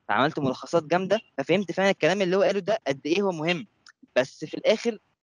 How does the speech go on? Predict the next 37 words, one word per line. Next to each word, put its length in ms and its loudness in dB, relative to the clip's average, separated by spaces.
أنا 80 -2
مش 140 -8
هتسأل 260 -4
كده، 220 0
يعني 360 -4
الموضوع 480 0
أبسط 360 0
من 240 -2
التعقيد 720 2
ده 100 4
نوعًا 200 2
ما. 220 -6
فطب 720 0
هتعمل 420 0
إيه؟ 180 -2
هتلاقي 260 0
عندك 340 0
السكاشن. 440 -6
بص، 380 -6
مادة 260 0
زي 260 2
الهيت 840 -2
transfer 380 0
أو 80 2
السيرمو 400 0
هي 200 4
أساسها 240 -6
السكشن. 360 -12
يعني 340 -6
هتلاقي 320 2
المعيد 400 -4
مثلًا 320 -6
بيقول 180 -2
لك: 140 -16
"أنت 120 -18
هتعمل 380 -4
واحد، 200 0